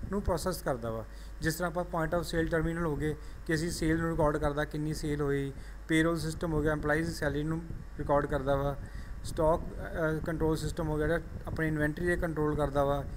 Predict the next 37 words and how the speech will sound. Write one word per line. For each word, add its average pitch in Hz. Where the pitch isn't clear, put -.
ਏਅਰਲਾਈਨ 185
ਬੁਕਿੰਗ 165
ਸਿਸਟਮ 156
ਹੋ 151
ਗਏ। 143
ਇਹ 190
ਸਾਰੇ 208
ਕੀ 226
ਆ? 240
transaction 175
ਪ੍ਰੋਪਸ-, 185
ਅ, -
ਪ੍ਰੋਸੈਸਿੰਗ 156
system। 123
ਇਹ 170
'ਚ 190
ਆਪਾਂ 185
ਕੁਛ 185
ਨਾ 190
ਕੁਛ 190
transaction 165
ਹੁੰਦੀ 160
ਆ 214
ਉਹਨੂੰ 202
process 175
ਕਰਦੇ 139
ਆ। 147
sale 160
ਹੋਈ 170
ਆ, 170
ਉਹ 165
sale 165
ਦਾ 165
record 156
ਰੱਖੂਗਾ 156
ਕਿ 160
ਇ-, 165